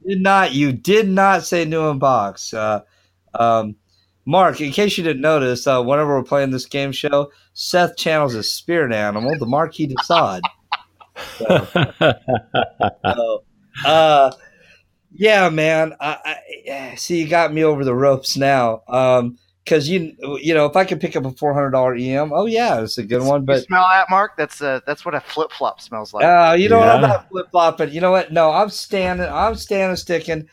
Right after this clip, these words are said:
Speaker 1: Let's get the C P R in there. Let's get the replacement back glass. Let's get that game up and running, man. Make it nice, and, and save one more game from destruction.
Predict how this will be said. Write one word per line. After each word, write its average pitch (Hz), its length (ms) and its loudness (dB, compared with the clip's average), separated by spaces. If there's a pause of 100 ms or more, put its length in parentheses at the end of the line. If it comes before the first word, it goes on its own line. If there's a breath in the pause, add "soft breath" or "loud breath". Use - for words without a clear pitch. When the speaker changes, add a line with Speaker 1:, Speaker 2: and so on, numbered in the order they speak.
(140 soft breath)
Speaker 1:
Let's 214 200 0
get 196 200 -2
the 175 80 -6
C 165 220 -4
P 160 180 -2
R 139 240 4
in 120 80 -2
there. 117 140 0
Let's 170 220 -2
get 175 180 -4
the 165 100 -2
replacement 143 560 -4
back 120 280 -6
glass. 107 340 -4 (280)
Let's 165 180 -2
get 180 200 -4
that 143 200 0
game 131 220 -2
up 120 180 0
and 107 120 -6
running, 107 360 -4
man. 95 300 -4
Make 113 220 -6
it 98 100 -14
nice, 92 460 -10 (340)
and, 123 160 -2
and 131 180 -2
save 175 280 0
one 160 200 2
more 151 180 2
game 139 300 -2
from 127 200 -8
destruction. 135 720 -4